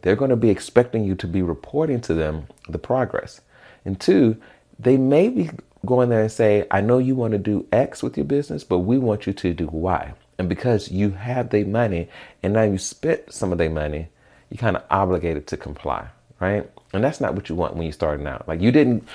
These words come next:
you didn't quit your job, right, and to be your own boss, just to give the right to a boss to somebody else.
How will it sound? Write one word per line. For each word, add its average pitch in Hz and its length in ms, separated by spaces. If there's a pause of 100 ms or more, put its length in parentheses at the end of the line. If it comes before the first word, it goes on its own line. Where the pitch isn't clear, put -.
(160)
you 120 100
didn't 151 260
quit - 320
your 104 100
job, 90 540 (1000)
right, 90 440 (360)
and 85 340 (160)
to - 80
be 104 140
your 104 260
own 87 220
boss, - 460 (280)
just 117 260
to 95 60
give 90 400 (140)
the - 180
right 90 380
to 87 120
a 82 60
boss 82 340
to 73 100
somebody 69 440
else. - 320